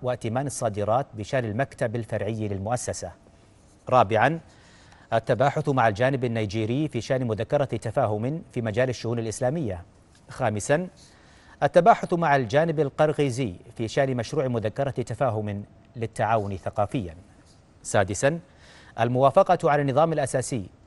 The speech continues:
لمرفق البيئة العربي. سابعًا، الموافقة على مذكرة تفاهم في مجال حماية البيئة مع سنغافورة. ثامنًا، الموافقة على مذكرة تفاهم في التحريات المالية بين المملكة وساحل العاج.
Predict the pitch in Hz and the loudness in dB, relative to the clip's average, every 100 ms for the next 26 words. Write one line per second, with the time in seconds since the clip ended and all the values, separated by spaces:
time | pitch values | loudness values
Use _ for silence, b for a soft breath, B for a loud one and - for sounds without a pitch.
0 | _ 117 120 123 156 147 - 131 101 123 | _ -6 -4 -2 -2 -2 -2 -4 -4 -2
1 | 110 - 101 104 104 104 82 - _ - | -2 -2 -4 -2 -2 -6 -8 -20 _ -20
2 | _ _ _ - - - - 175 127 113 | _ _ _ -20 -20 -4 4 4 4 0
3 | 143 156 - b b b 120 120 123 135 | 0 -4 -14 b b b -2 0 2 4
4 | 196 190 170 139 143 127 107 113 156 156 | 4 2 0 0 2 0 -2 -2 0 0
5 | 139 127 127 123 101 104 104 107 - - | -2 -4 -4 -2 -2 -4 -6 -8 -14 -8
6 | 120 110 131 135 127 123 110 131 143 131 | -4 -2 0 0 -2 -4 -2 -2 -2 -6
7 | 113 113 104 101 95 - 107 104 - 107 | -4 -4 -2 -4 -6 -6 -4 -4 -2 -4
8 | 82 - - _ b b b b b b | -6 -18 -20 _ b b b b b b
9 | 170 160 143 151 180 - 143 139 147 196 | 2 4 4 2 0 -2 -2 4 4 6
10 | 196 170 160 143 127 117 120 160 151 135 | 4 2 2 2 2 0 0 0 0 0
11 | 123 127 143 113 117 160 170 b b b | -4 0 0 0 -2 -4 -6 b b b
12 | b 165 170 - 151 156 202 - 170 156 | b 0 2 2 2 6 4 4 0 2
13 | 139 104 98 98 131 123 147 147 135 117 | 2 -2 -4 -4 -2 -2 0 -2 2 0
14 | 107 123 - 110 113 123 87 87 | 2 0 -2 -4 0 0 -2 -8